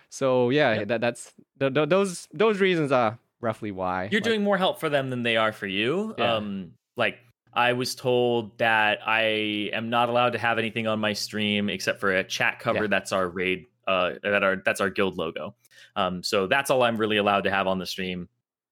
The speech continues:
Speaker 2: uh, covering it. So nothing else, like, no, like, photos,
Speaker 1: Yeah,
Speaker 2: anything
Speaker 1: oh,
Speaker 2: like that.
Speaker 1: that's,
Speaker 2: There's, like,
Speaker 1: that's right.
Speaker 2: stream
Speaker 1: That,
Speaker 2: guidelines,
Speaker 1: th-, there's
Speaker 2: so.
Speaker 1: a whole bunch, yeah, there's a whole bunch of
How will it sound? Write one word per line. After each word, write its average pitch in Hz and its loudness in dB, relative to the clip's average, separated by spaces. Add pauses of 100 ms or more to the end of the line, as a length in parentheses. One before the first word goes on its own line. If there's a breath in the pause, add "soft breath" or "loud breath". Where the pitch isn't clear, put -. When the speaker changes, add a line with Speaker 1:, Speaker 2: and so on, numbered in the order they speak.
(320)
Speaker 2:
uh, 110 -4 (120)
covering 104 -2
it. 95 -2 (420)
So 92 0 (360)
nothing 117 0
else, 101 0
like, 92 -4
no, 92 -6
like, 92 -16
photos, 90 -6
Speaker 1:
Yeah, 120 -4
Speaker 2:
anything 135 -2
Speaker 1:
oh, - 2
Speaker 2:
like 127 -4
that. 170 0
Speaker 1:
that's, - -
Speaker 2:
There's, 104 -2
like, 101 -2
Speaker 1:
that's - -4
right. 131 2
Speaker 2:
stream 107 -2
Speaker 1:
That, 95 2
Speaker 2:
guidelines, 90 -4
Speaker 1:
th-, 123 -6
there's 139 0
Speaker 2:
so. 143 0
Speaker 1:
a - 0
whole 185 2
bunch, 151 0
yeah, 139 2
there's 120 -2
a - -2
whole 165 0
bunch 160 -2
of 107 -4